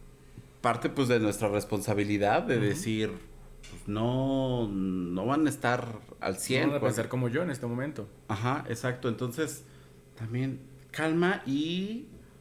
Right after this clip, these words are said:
Speaker 1: aguante-, no, no aguantemos.
Speaker 2: Pero sí
Speaker 1: Seamos conscientes,
Speaker 2: calme-, ajá,
Speaker 1: te-,
Speaker 2: calmemos
Speaker 1: tengamos
Speaker 2: un poco.
Speaker 1: conciencia de eso y, pues, ya.
Speaker 2: Sí, no nos queramos poner a veces con Sansón a las patadas, porque realmente así como nosotros pedimos nuestro espacio,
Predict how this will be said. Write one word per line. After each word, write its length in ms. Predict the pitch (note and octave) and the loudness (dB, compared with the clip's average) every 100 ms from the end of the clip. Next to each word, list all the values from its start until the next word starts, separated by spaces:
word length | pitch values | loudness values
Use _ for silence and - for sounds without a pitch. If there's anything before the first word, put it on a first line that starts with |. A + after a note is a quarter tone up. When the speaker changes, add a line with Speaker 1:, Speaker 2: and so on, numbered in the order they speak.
| - - - - - - - - - | -20 -20 -20 -20 -20 -20 -20 -20 -4
Speaker 1:
aguante-, 580 | F#2 G2+ G2 A#2+ A#2+ A#2+ | 0 0 2 4 2 4
no, 160 | C#3+ C#3+ | 2 4
no 120 | D#3 | 2
aguantemos. 580 | E3+ D#3+ D3 D#3+ F3 - - - - - - - - - - - - - - | 4 2 2 0 -4 -8 -20 -20 -20 -20 -20 -20 -20 -18 -18 -18 -20 -16 -2
Speaker 2:
Pero 280 | C#3 C3 | -2 -2
sí 240 | B2+ - C#3+ | -6 -4 2
Speaker 1:
Seamos 300 | D#3+ E3+ F3 | 4 4 4
conscientes, 580 | D3 B2+ A#2+ A2+ B2+ A#2+ | 4 4 4 4 2 0
Speaker 2:
calme-, 40 | |
ajá, 160 | A2+ B2 | -2 0
Speaker 1:
te-, 80 | A#2+ | 2
Speaker 2:
calmemos 100 | A2 | 2
Speaker 1:
tengamos 320 | C#3 D#3 E3+ | 4 4 2
Speaker 2:
un 40 | |
poco. 120 | A#2 B2 | 2 2
Speaker 1:
conciencia 420 | C3 C3 C3 C3 | 2 0 2 4
de 120 | C3+ | 4
eso 380 | C#3+ D3+ F3 - - - - - | 2 2 0 0 -14 -20 -20 -12
y, 60 | B2+ | -10
pues, 300 | - - - - | -10 -16 -12 -4
ya. 120 | D4 D#4 - - - - - - | -4 -4 -10 -20 -20 -20 -20 -16
Speaker 2:
Sí, 200 | - G3 | -4 0
no 100 | D3+ | 2
nos 160 | D#3+ F3 | 2 2
queramos 320 | B2+ A#2+ C3 | 2 2 0
poner 320 | B2+ G#2+ G#2+ | -2 -2 2
a 80 | A2 | 2
veces 260 | A2 A#2 A2 | 0 -2 -6
con 160 | G#2 | -6
Sansón 280 | G2 G2 G#2+ | -6 -6 -6
a 80 | G#2+ | -4
las 160 | A2 | -6
patadas, 480 | - B2 C3+ A#2 B2 | -6 -4 -2 0 -2
porque 320 | - G2+ - | -4 -8 -4
realmente 340 | F2+ G#2 A2 G#2+ | -2 -2 -2 -4
así 160 | G2+ | -6
como 160 | A2 C3+ | -4 -2
nosotros 300 | A#2+ A#2 C#3+ | -2 -2 -2
pedimos 360 | C3 A#2+ C3 C3 | 0 0 0 -2
nuestro 240 | B2+ C3 | -4 -6
espacio, 600 | B2+ - E3+ D3 B2+ D#3+ | -6 0 0 0 -4 -4